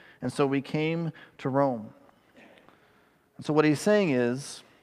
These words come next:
on their journey, when they got close to Rome,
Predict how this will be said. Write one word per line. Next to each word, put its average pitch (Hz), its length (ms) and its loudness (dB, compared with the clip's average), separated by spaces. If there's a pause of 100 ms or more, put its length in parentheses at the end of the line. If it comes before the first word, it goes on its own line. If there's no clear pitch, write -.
(2000)
on 190 260 8
their 175 160 4
journey, 139 440 -2
when 127 140 -2
they 135 100 0
got 127 180 4
close 175 340 0
to 160 100 -4
Rome, 117 520 -2